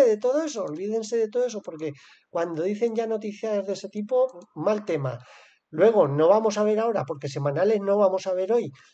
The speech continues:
pero en gráficos semanales, lo hemos dicho ya estas últimas semanas, se estaban produciendo divergencias bajistas. Con lo cual, peligro, peligro y reparto de títulos.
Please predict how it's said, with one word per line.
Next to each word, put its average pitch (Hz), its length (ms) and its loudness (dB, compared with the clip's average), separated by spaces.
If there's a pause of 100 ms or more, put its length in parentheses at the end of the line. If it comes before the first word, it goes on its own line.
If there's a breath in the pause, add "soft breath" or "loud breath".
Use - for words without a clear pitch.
(200 soft breath)
pero 156 240 4
en 143 120 2
gráficos 196 400 -2
semanales, 226 760 0
lo 156 140 -2
hemos 233 160 -2
dicho 233 240 -6
ya 220 140 -2
estas 220 280 -10
últimas 202 320 -6
semanas, 196 360 -6
se 165 80 -6
estaban 220 420 -2
produciendo 208 720 0 (240)
divergencias 196 920 0
bajistas. 160 640 -10 (500 loud breath)
Con 202 140 2
lo 220 100 6
cual, 254 280 6 (120)
peligro, 233 680 6
peligro 254 400 -4
y 247 40 -4
reparto 196 420 0
de 143 80 0
títulos. 127 600 -14